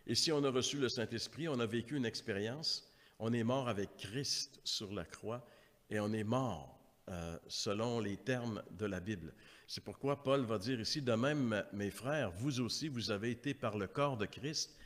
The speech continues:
mis à mort en ce qui concerne la loi, pour que vous apparteniez à un autre, à celui qui est ressuscité des morts, afin que nous portions des fruits pour Dieu. Car lorsque nous étions dans la chair, les passions les, des péchés provoqués par la loi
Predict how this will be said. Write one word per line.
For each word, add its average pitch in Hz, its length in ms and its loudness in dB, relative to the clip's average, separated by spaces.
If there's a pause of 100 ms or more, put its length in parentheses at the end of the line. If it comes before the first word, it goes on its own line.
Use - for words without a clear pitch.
(200)
mis 147 300 4
à 120 100 6
mort 117 460 0 (340)
en 113 120 0
ce - 80 -4
qui 117 100 -4
concerne 107 480 0
la 90 120 2
loi, 101 320 -2 (400)
pour 139 140 -2
que 151 80 6
vous 123 280 6
apparteniez 127 640 4
à 107 60 6
un 98 180 4
autre, 143 340 -2
à 92 80 0
celui 110 380 0
qui 104 140 2
est 95 40 2
ressuscité 120 640 0
des 101 160 0
morts, 110 400 0 (320)
afin 151 240 2
que 151 100 2
nous 131 140 6
portions 131 420 0
des 117 200 2
fruits 131 420 -2
pour 85 220 -10
Dieu. 78 280 -10 (600)
Car 120 220 6
lorsque 185 260 8
nous 151 240 6
étions 151 320 2
dans 131 140 6
la 110 160 4
chair, 143 340 2
les 117 140 0
passions 139 500 0
les, 104 260 -2
des 95 200 -4
péchés 117 340 0
provoqués 117 500 -2
par 98 200 -2
la 90 120 0
loi 104 320 0